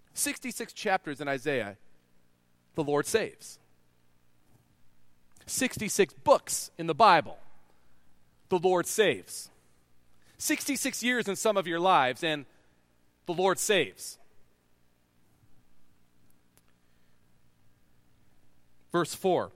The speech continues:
second person plural, remember. "In you," now to the community, "in you, the church, will say in that day,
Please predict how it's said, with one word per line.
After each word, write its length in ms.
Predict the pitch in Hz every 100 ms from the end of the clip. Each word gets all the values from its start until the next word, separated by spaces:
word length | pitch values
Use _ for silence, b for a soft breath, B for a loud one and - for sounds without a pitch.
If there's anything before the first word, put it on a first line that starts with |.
| _
second 380 | - 160 160 147
person 300 | 170 151 139
plural, 340 | - 170 120
remember. 460 | 110 113 117 127 147 b b b b
"In 220 | 170 156
you," 440 | 151 247 226 107 87 _ _ _ -
now 160 | 120
to 140 | 143 185
the 60 |
community, 500 | - 202 196 120 90 B B B
"in 220 | 175 180 170
you, 260 | 240 269
the 100 | 190
church, 640 | - - 311 165 - - - b b
will 140 | 185
say 320 | - - 226 220
in 120 | 185
that 220 | 151 143
day, 340 | 147 127 131